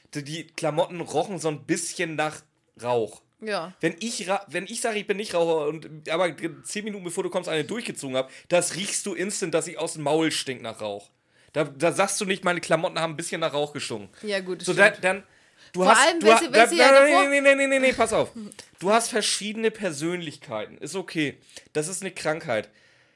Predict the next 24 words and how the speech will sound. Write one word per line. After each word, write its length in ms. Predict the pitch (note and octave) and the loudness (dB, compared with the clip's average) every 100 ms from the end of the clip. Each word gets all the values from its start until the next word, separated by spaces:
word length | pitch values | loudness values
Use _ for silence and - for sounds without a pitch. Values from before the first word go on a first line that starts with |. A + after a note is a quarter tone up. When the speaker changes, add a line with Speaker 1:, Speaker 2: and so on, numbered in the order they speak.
| _ _ | _ _
Speaker 1:
Diese 240 | D3+ D#3 F#3+ | -4 -2 -2
Krankheit 540 | - F3 - E3+ - | 0 0 2 -2 0
sagt 180 | D#3+ E3+ | -2 -2
aber 220 | D3 D3 | 0 0
nicht, 400 | D#3 G3 - - | 0 -4 -8 -2
dass 220 | D#3+ - | -2 0
wenn 160 | E3 G#3+ | 0 0
du 80 | G#3+ | 0
dann 160 | F#3+ | 2
deine 180 | F3 E3+ | 2 -2
Persönlichkeit 720 | E3+ E3 D3 F3 - D#3 B2 | -2 -4 -4 -6 -4 -4 0
wechselst, 320 | D#3 - D3+ | -2 -2 -6
auf 100 | D3 | -6
einmal 240 | D3+ D#3+ D#3+ | -4 0 0
eine 120 | D3+ | 0
Perücke 800 | D3+ - D3 A2 E3+ G#3 F4 - | -4 -4 -2 -2 -2 -2 -4 -4
aufsetzt. 680 | G3 A2+ - A2 - - - - - - | -4 -6 -6 -6 -6 -10 -14 -20 -6 -2
Was 160 | F3+ | 0
für 80 | G3+ | 0
ein 180 | F3 A#2+ | 0 0
Bullshit 380 | E3 G#3+ - F#3 | 0 2 0 -2
ist 160 | F3+ | -6
denn 80 | D#3+ | 0
das? 160 | G#3 | -2